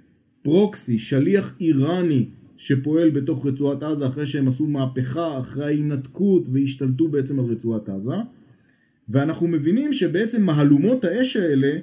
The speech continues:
הן לא משנות את המצב מראשיתו. הן לא יוצרות מציאות אסטרטגית חדשה במזרח התיכון.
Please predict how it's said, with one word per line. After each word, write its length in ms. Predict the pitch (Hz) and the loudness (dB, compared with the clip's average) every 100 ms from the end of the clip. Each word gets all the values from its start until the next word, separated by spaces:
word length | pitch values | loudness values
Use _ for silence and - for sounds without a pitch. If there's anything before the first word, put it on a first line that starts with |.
| - _ _ - | -10 _ _ 0
הן 100 | 135 | 4
לא 240 | 147 226 | 4 4
משנות 720 | 311 311 - 214 180 175 180 175 | 2 -2 -2 0 2 2 0 -4
את 140 | 131 | -8
המצב 420 | 147 139 131 160 139 | -6 -6 -6 -4 0
מראשיתו. 720 | 143 139 135 156 131 127 110 - _ _ _ _ _ _ _ - | 2 2 2 -2 -6 -8 -10 -12 _ _ _ _ _ _ _ -2
הן 140 | 123 | 4
לא 180 | 123 214 | 4 4
יוצרות 460 | 269 - 196 208 208 | 0 -4 -2 0 0
מציאות 540 | 170 127 156 165 175 | -2 -2 -2 -2 -2
אסטרטגית 800 | 151 - 135 127 165 156 170 127 - _ - | -8 -4 -2 0 0 0 -4 -6 -16 _ -8
חדשה 480 | - 143 131 127 147 | -2 2 2 0 -2
במזרח 480 | 139 131 113 120 | 4 4 4 -4
התיכון. 420 | 127 127 - 90 | -6 -8 -10 -14